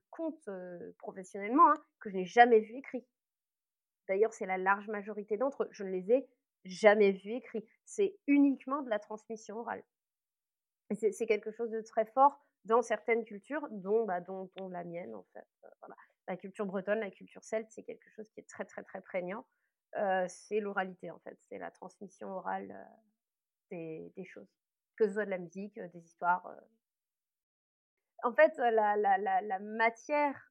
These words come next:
euh, la matière du conte, c'est une matière qui est vivante et qui est immense. Euh, voilà, c'est vraiment, euh,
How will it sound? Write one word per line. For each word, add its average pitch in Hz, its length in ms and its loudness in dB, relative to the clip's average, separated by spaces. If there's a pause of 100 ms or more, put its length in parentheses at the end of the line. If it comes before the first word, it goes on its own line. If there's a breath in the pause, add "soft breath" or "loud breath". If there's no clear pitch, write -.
(160)
euh, 185 420 -6 (120)
la 185 100 -2
matière 214 460 0
du 208 240 -14
conte, - 380 -6 (480)
c'est - 200 -12
une 226 140 -2
matière 220 400 -2
qui 214 160 -10
est - 20 -10
vivante 233 480 -2
et 220 80 -12
qui 214 200 -12
est 196 180 -12
immense. 277 600 0 (1080)
Euh, 196 340 -4
voilà, 240 240 4
c'est - 180 -18
vraiment, 233 560 2
euh, 196 460 0